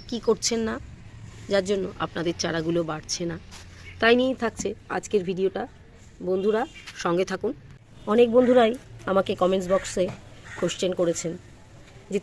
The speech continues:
তাদের শীতের গাছ আমার গাছের মতন বাড়ছে না, তার কারণটা কি, কেন আপনাদের গাছ বাড়ছে না, সেই নিয়েই থাকছে আজকের ভিডিওটা। অনেকে WhatsApp-এও জিজ্ঞাসা করেছেন, আশা করছি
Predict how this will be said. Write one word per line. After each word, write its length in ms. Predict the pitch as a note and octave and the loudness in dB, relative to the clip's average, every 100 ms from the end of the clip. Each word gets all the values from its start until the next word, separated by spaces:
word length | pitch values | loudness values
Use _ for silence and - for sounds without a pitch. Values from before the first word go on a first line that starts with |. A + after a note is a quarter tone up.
| F#3 | 2
তাদের 220 | E3+ G3+ - | 4 2 0
শীতের 320 | F3+ G#3+ F#3+ | 0 2 4
গাছ 180 | F3 E3+ - - E3+ | 2 -2 -10 -6 0
আমার 180 | F3+ F#3+ | 2 2
গাছের 260 | D#3+ - F#3 E3 | 0 -2 -2 -4
মতন 200 | - E3 D3 | -4 -4 -4
বাড়ছে 280 | C#3+ - D3 | -8 -8 -8
না, 80 | D3 - - - - - - - - - - - - | -10 -16 -20 -20 -20 -20 -20 -20 -20 -20 -20 -18 0
তার 160 | A#3+ C4+ A3+ | 6 6 6
কারণটা 320 | G#3+ A#3+ B3+ A#3 | 4 4 2 0
কি, 100 | A3 G#3+ G3+ | -6 -2 2
কেন 120 | G#3 G#3+ | 4 2
আপনাদের 280 | F3+ F#3+ F#3+ F#3 | 2 0 0 0
গাছ 100 | F3+ E3 | 0 0
বাড়ছে 280 | D3+ - F3+ | -4 -4 -4
না, 60 | E3 - - - - - | -4 -8 -18 -20 -12 2
সেই 180 | G3 G#3 | 4 6
নিয়েই 160 | A3+ A#3 | 4 2
থাকছে 200 | G#3 - G3 | -2 0 -2
আজকের 240 | E3+ G3+ F3+ | 0 -2 -2
ভিডিওটা। 360 | E3+ F3+ E3+ E3+ - - - - - - - - | -2 0 0 -2 -6 -12 -12 -12 -10 -10 -4 4
অনেকে 200 | A3+ C4 | 8 10
WhatsApp-এও 380 | A#3+ - C4+ C#4+ A3 | 10 8 4 4 2
জিজ্ঞাসা 300 | A3+ A3+ A#3+ G#3+ | 4 4 4 2
করেছেন, 280 | G#3 G3+ G#3 - - - G#3 | 2 -2 -4 -8 -14 -4 0
আশা 140 | A#3 A3 | 0 0
করছি 240 | G#3 - | 0 -2